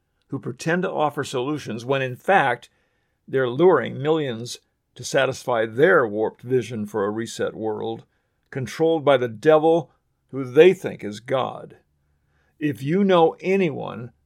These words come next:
using podcast platforms like Spotify, Apple, iHeartRadio, or Stitcher,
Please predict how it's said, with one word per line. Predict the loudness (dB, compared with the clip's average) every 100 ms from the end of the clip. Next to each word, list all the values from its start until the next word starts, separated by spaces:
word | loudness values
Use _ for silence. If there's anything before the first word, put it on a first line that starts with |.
| _
using | -10 -8 -8 -10
podcast | -8 0 0 0 -4 -4 -6 -6
platforms | -2 -2 -2 -8 -8 -6
like | -10 -10
Spotify, | -6 0 0 0 -4 -2 -2 -2
Apple, | 0 0 0 0 2
iHeartRadio, | 0 -2 -2 -2 -2 -2 -2 -2
or | -2 -4
Stitcher, | -10 -6 -6 -6 -10 -12